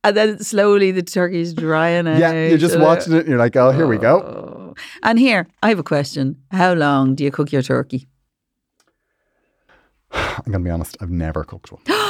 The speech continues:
Speaker 2: I've never cooked a turkey.
Speaker 1: I can't be friends with you.
Speaker 2: And do you know what?
Speaker 1: <laughs>
Speaker 2: I've never cooked a ham either.
Speaker 1: Oh my gosh.
Speaker 2: Yeah, I don't, I don't, I, like, roasting meat. I've only ever roasted a chicken. Oh no, I tell a lie. I tell a lie. A couple of years ago, I roasted,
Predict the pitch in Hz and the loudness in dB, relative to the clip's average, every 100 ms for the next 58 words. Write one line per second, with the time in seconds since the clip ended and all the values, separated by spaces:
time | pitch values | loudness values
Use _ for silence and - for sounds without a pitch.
0 | 381 349 339 - - - _ - 151 160 | -6 -10 -14 -16 -20 -20 _ -4 0 0
1 | 156 139 123 127 123 95 185 160 135 135 | 0 -4 -6 -6 -6 -8 -10 -8 -8 -6
2 | 139 156 165 151 160 151 143 135 175 - | -4 -4 -4 -6 -2 2 2 2 0 0
3 | - 151 160 226 208 - 147 151 160 151 | 2 2 2 2 2 0 0 0 -2 -4
4 | 131 127 131 131 123 98 85 _ _ _ | -8 -6 -6 -4 -6 -6 -10 _ _ _
5 | _ - 587 622 554 311 226 277 294 294 | _ 0 2 4 2 0 -2 0 2 2
6 | 214 - - 170 180 - _ - - 180 | 0 -8 -2 2 2 0 _ -6 -4 -2
7 | 180 226 233 - - 180 190 214 185 185 | -2 -2 -2 -8 -4 -2 0 0 -2 -2
8 | _ 175 175 - 160 196 190 170 165 151 | _ -2 -2 0 0 0 -4 -4 -2 2
9 | 165 139 - - 143 185 175 160 135 127 | 0 0 -12 -4 0 2 2 2 2 2
10 | 123 - 107 - 131 107 220 240 269 175 | 0 -2 -10 -4 -6 -2 0 2 2 0
11 | 151 135 - 147 156 113 110 - _ _ | -4 -4 -2 0 2 2 0 -10 _ _
12 | _ _ _ - - 135 127 113 110 156 | _ _ _ -14 -2 2 4 4 2 0
13 | 143 127 120 113 104 98 95 104 95 95 | 2 4 4 2 2 2 2 2 4 2
14 | 95 - 92 - | 0 0 -2 -2